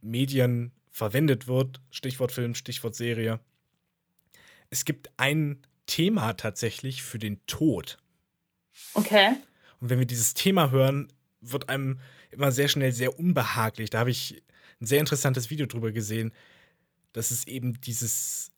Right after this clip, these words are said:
Speaker 1: ich weiß leider nicht mehr, woher es kommt, muss ich nochmal nachrecherchieren, aber das war wirklich auch sehr beeindruckend. Das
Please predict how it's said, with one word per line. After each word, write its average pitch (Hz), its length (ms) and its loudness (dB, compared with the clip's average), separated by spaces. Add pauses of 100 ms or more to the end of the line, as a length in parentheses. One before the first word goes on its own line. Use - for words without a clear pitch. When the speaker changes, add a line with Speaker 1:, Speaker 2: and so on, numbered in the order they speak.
Speaker 1:
ich - 160 -4
weiß 135 200 0
leider 123 240 2
nicht 120 140 -2
mehr, 117 160 0
woher 107 180 2
es 107 100 -2
kommt, - 440 -6
muss 117 200 -4
ich 117 60 -2
nochmal 110 240 4
nachrecherchieren, 107 680 0
aber 95 160 -4
das 104 160 -6
war 117 100 -2
wirklich 123 200 -4
auch 113 80 -4
sehr 120 140 -2
beeindruckend. 120 540 -4
Das - 280 -4